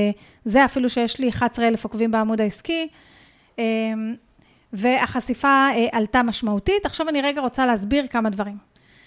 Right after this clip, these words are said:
ולקחת אתכם, אה, סוג, כל סוג של תוכן, מה יצא עם זה.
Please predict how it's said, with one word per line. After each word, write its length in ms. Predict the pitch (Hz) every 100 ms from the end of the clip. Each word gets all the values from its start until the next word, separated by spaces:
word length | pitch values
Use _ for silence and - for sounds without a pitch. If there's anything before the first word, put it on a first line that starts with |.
| _ _ _ 240
ולקחת 1040 | 208 269 262 240 247 - 233 285 - 349
אתכם, 360 | 349 - 359 370 370 - -
אה, 60 | 233 233 226 226
סוג, 340 | 214 - 370 370 -
כל 180 | - 320
סוג 180 | - 320
של 140 | 262
תוכן, 340 | 233 302 349 285
מה 140 | 233
יצא 200 | 226 233
עם 140 | 208
זה. 120 | 208